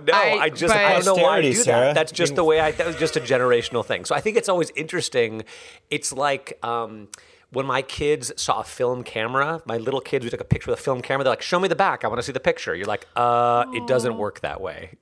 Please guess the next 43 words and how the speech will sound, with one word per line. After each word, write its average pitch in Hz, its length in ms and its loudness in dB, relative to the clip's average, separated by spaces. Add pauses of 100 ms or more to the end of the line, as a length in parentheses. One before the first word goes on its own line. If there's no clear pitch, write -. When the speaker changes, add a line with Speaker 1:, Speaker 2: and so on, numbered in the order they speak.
(100)
Speaker 1:
You 123 80 -6
know, 117 80 2
you 135 140 4
actually 143 260 0
have 123 140 -2
to 120 100 -6
take - 300 -6
it - 80 -16
somewhere 80 520 -6 (320)
and 101 180 -12
wait 98 360 -6
for, 92 160 -2
like, 80 300 -2
you 98 60 -6
know, 90 100 -2
a 95 100 -4
few 95 180 -10
days 90 220 -6
to 95 80 -10
get - 140 -8
it 82 100 -10
back. 73 320 -8
And 82 80 -10
that - 80 -8
was 95 140 -4
just - 260 -12
unfathomable. 71 800 -14 (140)
So - 240 -6
Speaker 3:
Yeah. 110 240 -4 (280)
Speaker 1:
I 117 100 -4
find 135 180 -4
that 95 80 -6
interesting. 82 400 -14 (420)
Um, 165 340 -2 (640)
I 202 100 0
did 320 180 -6
find 240 180 -4
it 196 100 -8
poignant, 165 560 -4 (240)
the 151 200 -4
author 147 200 2
talking 139 400 -2
about 117 460 0